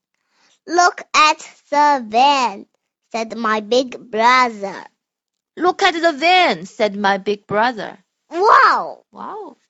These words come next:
Speaker 1: 嗯，那个，那个，他长得好高哦，
Speaker 2: 嗯。
Speaker 1: 和他的爸妈都快有一样高。
Speaker 2: 对，说明他哥哥挺大了，嗯。
Speaker 1: My dad said, "Look at the taxis."
Speaker 2: My dad said,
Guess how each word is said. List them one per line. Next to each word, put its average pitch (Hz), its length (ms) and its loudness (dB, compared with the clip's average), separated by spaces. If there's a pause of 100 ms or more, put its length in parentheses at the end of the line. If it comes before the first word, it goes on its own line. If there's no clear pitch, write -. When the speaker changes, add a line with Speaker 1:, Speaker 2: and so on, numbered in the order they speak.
(120)
Speaker 1:
嗯， 359 320 -2
那 359 100 -8
个， 285 260 -4
那 277 220 -10
个， 262 180 -6
他 359 200 -6
长 294 180 -10
得 - 80 -14
好 - 300 -18
高 262 280 -2
哦， 226 280 -12
Speaker 2:
嗯。 285 160 -18
Speaker 1:
和 285 100 -14
他 240 180 -10
的 277 140 -18 (220)
爸 220 200 -2
妈 240 240 -8
都 254 180 -14
快 - 200 -18
有 226 100 -14
一 - 100 -20
样 302 140 -8
高。 294 40 -8
Speaker 2:
对， 247 180 -4
说 233 120 -10
明 233 60 -12
他 247 100 -12
哥 247 100 -12
哥 262 100 -8
挺 190 200 -20
大 123 240 -10
了， - 180 -16
嗯。 180 260 -14 (520)
Speaker 1:
My 226 480 -2
dad 349 460 0
said, 208 480 -8 (340)
"Look 311 280 -6 (120)
at 254 300 -4 (320)
the 247 240 0 (460)
taxis." 226 1160 -4 (680)
Speaker 2:
My 247 220 2
dad 311 240 0
said, 175 420 -2